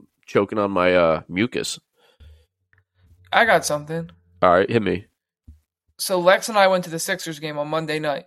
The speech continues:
Speaker 1: Oh, yeah. How was that? Double
Speaker 2: It was good,
Speaker 1: overtime,
Speaker 2: dude.
Speaker 1: right?
Speaker 2: So, double O T. So she had told me, she was like, "Oh, like, we should look at Sixers tickets. Like, we've never been to a game before, like, together. Um, like, that's something I wanna do."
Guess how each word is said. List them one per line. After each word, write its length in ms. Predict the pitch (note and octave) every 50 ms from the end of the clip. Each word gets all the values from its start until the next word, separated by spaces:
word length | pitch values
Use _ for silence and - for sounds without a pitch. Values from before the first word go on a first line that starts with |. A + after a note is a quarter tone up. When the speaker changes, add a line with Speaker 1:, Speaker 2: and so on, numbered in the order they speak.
| _
Speaker 1:
Oh, 140 | - B2 C#3+
yeah. 220 | D#3 E3 E3 B2+ G#2+
How 100 | A2+ A#2+
was 220 | C3+ C3+ B2 G#2+
that? 240 | G2+ F2+ F2 E2+ - _ _ _ _ _ _ _ _ _ _
Double 180 | - C#3 C#3 C#3+
Speaker 2:
It 20 | C#3
was 80 | C#3+
good, 80 | E3 F#3 B3
Speaker 1:
overtime, 200 | B3+ A3+ G#2 G2+
Speaker 2:
dude. 100 | F3 -
Speaker 1:
right? 220 | - A#2 C3 E3+ E3
Speaker 2:
So, 60 | - _ _ _ _ _ _ _ _ _ _ D#3
double 320 | D#3 F3+ F3 F3+ A3 A#3
O 120 | A#3 B3 A#3+
T. 360 | - - C4 B3+ A3+ F#3+ F#3
So 320 | E3+ - G3 F3+ F3+ F3+ F3+
she 180 | F3 - A3+ G#3+ G#3 G#3
had 220 | F#3+ G3+ F#3 E3
told 240 | F#3 G3 A3 B3 A3+
me, 100 | G3 F3
she 180 | E3+ - F#3
was 200 | F3+ F3 F3 D#3+
like, 360 | E3 E3+ D#3+ D#3+ D#3 D3+ - _ _ _ _ _ _ _ _ _ _ -
"Oh, 220 | F3+ F#3 F#3+ F#3+
like, 240 | F3 F3 E3+ E3 E3 -
we 140 | E3 E3+ F3+
should 240 | F3 G3+ F#3 D#3+ D#3+
look 140 | F3 F3+ E3+
at 80 | E3+
Sixers 380 | E3+ - B3 A#3+ - - G#3 F3+
tickets. 340 | - G#3+ G3+ F3+ G3 F3+ -
Like, 120 | E3+ D#3+
we've 140 | D#3 F3 E3
never 180 | E3+ E3+ E3+ D#3+
been 160 | E3+ E3+ E3
to 100 | E3 D#3
a 60 | D3+
game 280 | C#3+ F3+ F#3+ G#3 G#3 G3+
before, 640 | G3 F3+ - - F#3+ F#3 F3+ F3+ F3+ F3+ F3 E3+ F3 _ _ _
like, 180 | - E3+ E3 D#3+
together. 720 | - D#3+ C#3+ F3 F3 F3+ E3 F3 E3+ E3 D#3+ E3 D#3 E3 - D#3
Um, 280 | D#3 D3 C#3+ C#3+ C3+ C#3+
like, 100 | D3+ D3
that's 240 | D3+ D3+ D#3 D3+
something 220 | - E3+ D#3+ D3+ D#3
I 60 | D3+
wanna 200 | D3 D3 D3 D3
do." 340 | D3 C#3+ E3+ F3 E3+ E3+ E3+